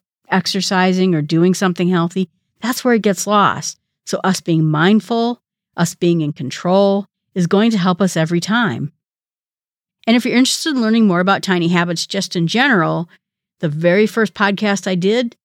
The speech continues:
September fourteenth, twenty twenty, talked about B J Fogg and tiny habits and how you can break it up. But it's a fantastic book, too, if you care to read about it. So I think this book is great.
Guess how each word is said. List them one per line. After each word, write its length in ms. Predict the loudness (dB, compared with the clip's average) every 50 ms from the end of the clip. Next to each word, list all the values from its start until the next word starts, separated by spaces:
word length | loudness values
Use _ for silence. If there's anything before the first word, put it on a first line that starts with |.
| _ _
September 500 | -20 -20 _ _ -4 0 2 2 2 2
fourteenth, 580 | 0 0 -2 -2 -2 -2 -2 -2 -2 -2 -4 _ _ _ _ -4
twenty 280 | 0 2 2 2 2
twenty, 500 | 0 0 -2 0 2 2 2 2 0 _ _ _ _ _ _ _ _ _ _ _ _ _ _
talked 280 | -2 0 0 0 0 0
about 300 | 0 2 2 2 2 2
B 140 | 2 2 4
J 180 | 4 2 0
Fogg 460 | 0 0 2 4 4 4 4 2 -2 -4 _
and 220 | -6 -2 -2 -2
tiny 300 | -2 -2 -2 0 0 -2
habits 480 | -2 -2 -4 -4 -4 -6 -14 _ -16 -10
and 120 | -8 -6
how 140 | -4 -2 0
you 120 | 0 0
can 160 | 0 0 -2 0
break 260 | 0 -2 -2 -2 -4
it 80 | -4
up. 260 | -4 -6 -6 -8 _ _ _ _ _ _ _ _ _ _ _ _ _
But 120 | -2 0 0
it's 160 | 0 0 -2
a 40 | 0
fantastic 560 | 2 2 2 2 2 0 0 0 -2 0 0
book, 180 | -2 -4 -2
too, 260 | -2 -2 -2 -2 -2 -6 _ _ _ -6
if 160 | -6 -4 -2
you 100 | -2 -4
care 220 | 0 0 2 2 2
to 80 | 2
read 220 | 2 2 2 2 2
about 260 | 2 0 -2 -2 -6
it. 140 | -8 -10 _ _ _ _ _ _ _ _ _ _ _ _ _ _ _ _ _ _ _ _ _
So 140 | -2 0 2
I 100 | 2 2
think 220 | 2 2 0 2
this 140 | 0 -2 0
book 220 | _ -2 0 0
is 140 | -2 -4 -4
great. 440 | -6 -2 0 2 2 2 0 -2